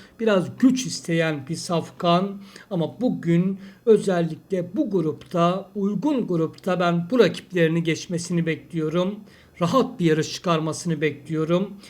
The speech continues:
Üç numaralı Final Dance isimli safkanı bugün yarışsever arkadaşlarıma günün banko ismi olarak öneriyorum.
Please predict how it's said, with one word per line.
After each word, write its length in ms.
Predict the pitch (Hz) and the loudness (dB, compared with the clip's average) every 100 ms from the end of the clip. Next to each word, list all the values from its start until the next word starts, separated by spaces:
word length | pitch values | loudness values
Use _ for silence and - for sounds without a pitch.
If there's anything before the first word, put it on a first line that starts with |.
| - - - | -20 -20 -8
Üç 240 | 214 - - | -6 -4 -4
numaralı 520 | 165 160 185 202 - - - | -4 -2 0 -2 -4 -14 -6
Final 400 | 220 208 175 160 151 175 | 0 2 4 2 0 2
Dance 340 | 165 147 285 | 2 0 -4
isimli 340 | 196 - 160 | -8 -4 -4
safkanı 680 | 143 214 175 - 170 190 190 | -4 -2 -4 -2 0 0 0
bugün 460 | 180 131 165 190 190 - - - | -4 -2 -2 -2 -6 -14 -10 0
yarışsever 520 | 170 151 - 208 208 | 2 2 0 2 2
arkadaşlarıma 1000 | 165 143 165 156 - 165 160 180 190 - - | 2 0 -4 -4 -2 -2 0 -2 -2 -6 -8
günün 460 | 143 160 160 185 190 - - _ - | 0 0 2 -2 -6 -14 -20 _ 2
banko 480 | 214 208 160 - 160 | 4 4 0 -6 -8
ismi 380 | 151 - - | -6 -8 -2
olarak 540 | 185 156 156 175 175 - | 0 0 2 0 0 -4
öneriyorum. 680 | 190 160 156 156 151 147 | 0 2 2 2 2 0